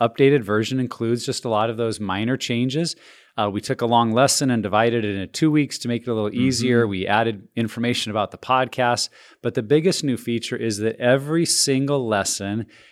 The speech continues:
Speaker 1: has a video, a training video that you watch before you start the homework
Speaker 2: Yep.
Speaker 1: that helps you understand the lesson, what to look for, and how to complete your homework. So if you're a group leader,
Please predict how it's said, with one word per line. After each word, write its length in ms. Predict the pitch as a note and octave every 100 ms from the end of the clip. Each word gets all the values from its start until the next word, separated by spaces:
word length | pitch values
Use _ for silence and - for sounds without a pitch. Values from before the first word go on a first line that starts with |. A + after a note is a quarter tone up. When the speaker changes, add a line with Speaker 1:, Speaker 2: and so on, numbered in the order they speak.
| -
Speaker 1:
has 460 | G#2 G2 G#2+ G#2+
a 140 | C3 A2
video, 640 | F#2 A2 E3 E3+ G2+ F2+
a 100 | G#2+
training 480 | - - B2+ D#3+ F3+
video 300 | B2 A2+ A#2
that 160 | A#2 A#2+
you 120 | A#2
watch 460 | A2 G2 G2 -
before 420 | G2+ G2 - B2 D3+
you 120 | F#3
start 340 | - D3+ C#3+
the 60 | C3+
homework 480 | A#2+ A#2 E2+ F2+ -
Speaker 2:
Yep. 140 | G#2 _ _ -
Speaker 1:
that 140 | B2
helps 260 | A#2 B2 -
you 100 | A2+
understand 540 | G#2+ C#3+ - D#3 E3+
the 60 | E3
lesson, 480 | G#2+ F#2 - G#2+ A2
what 340 | G#2 A2+ C3
to 80 | D3
look 240 | A2 G#2+
for, 220 | - A#2+
and 280 | A#2+ D#3 D3
how 200 | - G2+
to 80 | G#2+
complete 320 | B2+ G#2 G2+
your 100 | A2+
homework. 460 | A2 G#3 A2+ - - _ - -
So 200 | - C#3+
if 100 | B2
you're 140 | D#3
a 60 | B2
group 320 | A#2+ G3+ G#3
leader, 400 | B2+ G#2 G#2+ A#2